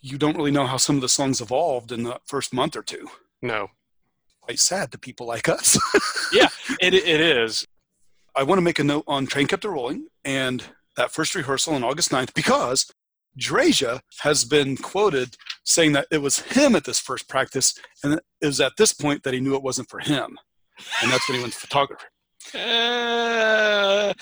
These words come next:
Speaker 1: You are also calling B S like I am, I think. <laughs>
Speaker 2: Yeah, I
Speaker 1: Everybody else talks about their experience, and that includes Jonesy talking about seeing Plant, Plant's reaction to Jonesy, and Jimmy said, "Pl-,"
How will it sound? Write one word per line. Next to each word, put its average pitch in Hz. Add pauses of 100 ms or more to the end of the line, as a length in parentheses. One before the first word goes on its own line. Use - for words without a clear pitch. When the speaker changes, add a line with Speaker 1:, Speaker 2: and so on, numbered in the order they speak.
(220)
Speaker 1:
You 214
are 160
also 170
calling 139
B 135
S 127
like 131
I 127
am, 127
I 117
think. 135 (200)
<laughs> -
Speaker 2:
Yeah, 143
I 131 (600)
Speaker 1:
Everybody 175
else 117
talks -
about 131
their 135
experience, 131
and 147
that 170
includes 170 (420)
Jonesy 180
talking 165
about 151
seeing 160
Plant, 131
Plant's 165
reaction 151
to 139
Jonesy, 143
and 127
Jimmy 160
said, 147
"Pl-," -